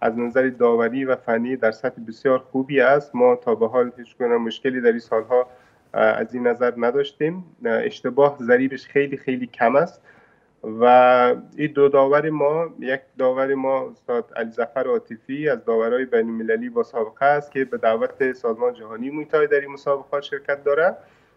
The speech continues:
و با هزینه او شرکت داره و یک داور ما استاد، اه، وحیدالله علیزاده است که،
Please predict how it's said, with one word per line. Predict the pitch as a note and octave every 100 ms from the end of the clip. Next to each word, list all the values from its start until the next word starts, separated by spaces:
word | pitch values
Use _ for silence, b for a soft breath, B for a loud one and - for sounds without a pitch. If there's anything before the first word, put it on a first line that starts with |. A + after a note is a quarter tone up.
| b A#2
و | A#2
با | A2+
هزینه | A#2 A2 A#2 C#3+
او | D#3+ D#3+
شرکت | D3 C#3+ - D3+ D3
داره | D3 D3+ D#3 - b b A2+
و | A#2+
یک | B2+
داور | B2 B2 C#3
ما | C#3 C#3 C3+
استاد، | A#2 - B2+ B2+ - -
اه، | A2+ A2+
وحیدالله | A2 A#2+ A#2+ A#2+ B2 A#2+ B2 B2+ B2 A#2+ A2+ - A#2
علیزاده | A2+ A2+ A#2 A2+ C3
است | D3 D3+ -
که، | - C#3 D3+